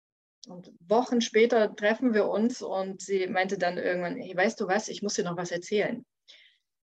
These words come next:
Äh, ihr Bruder hat auch immer so Nägel gekaut. Und der wusste aber nicht, dass sie bei der Hypnose ist. Es war jetzt kein, kein Thema. Aber Wochen später stellten sie fest, „Hey, sag mal, du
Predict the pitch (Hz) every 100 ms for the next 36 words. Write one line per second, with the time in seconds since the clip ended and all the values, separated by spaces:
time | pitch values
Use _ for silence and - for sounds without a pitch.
0 | - 185 180 175 - _ _ _ - 185
1 | 185 285 262 151 143 - 226 262 220 190
2 | 180 165 160 160 165 - - - _ _
3 | _ _ _ _ _ - 196 208 202 262
4 | 330 - - 170 160 - - 185 180 208
5 | 202 185 165 170 170 170 196 233 214 156
6 | 170 170 175 175 175 196 185 185 202 196
7 | 226 254 170 143 _ _ _ _ _ _
8 | _ _ _ _ - - 202 214 202 269
9 | 330 247 - 247 262 214 - 220 220 220
10 | 202 226 - 226 269 202 220 214 185